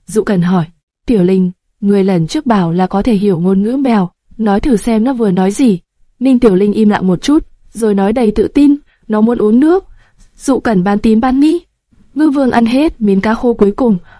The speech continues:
quay người chui vào bụi cỏ. Dụ Cẩn cười nói, "Tiểu Linh lại sai rồi, nó chỉ là muốn ngủ thôi." "Là ai?" Ninh Tiểu Linh ôm bút ký đứng dậy,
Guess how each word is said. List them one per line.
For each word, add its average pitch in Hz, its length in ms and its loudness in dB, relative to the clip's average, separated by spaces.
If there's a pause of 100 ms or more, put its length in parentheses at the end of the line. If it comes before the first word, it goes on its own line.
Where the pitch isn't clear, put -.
quay 226 140 -2
người 214 160 0
chui 226 220 0
vào 202 140 -2
bụi 175 160 -2
cỏ. 180 260 0 (560)
Dụ 254 200 -2
Cẩn 233 200 0
cười 202 260 -2
nói, 196 320 -2 (260)
"Tiểu 226 160 2
Linh 214 200 2
lại 226 140 -2
sai 202 240 -2
rồi, 185 360 -2 (280)
nó 190 240 0
chỉ 226 160 -2
là 175 100 0
muốn 175 220 -2
ngủ 233 220 0
thôi." 226 360 -2 (440)
"Là 233 140 0
ai?" 277 360 0 (300)
Ninh 294 220 0
Tiểu 254 180 2
Linh 226 200 0
ôm 254 160 -2
bút 320 200 0
ký 208 140 0
đứng 196 160 0
dậy, 226 220 -4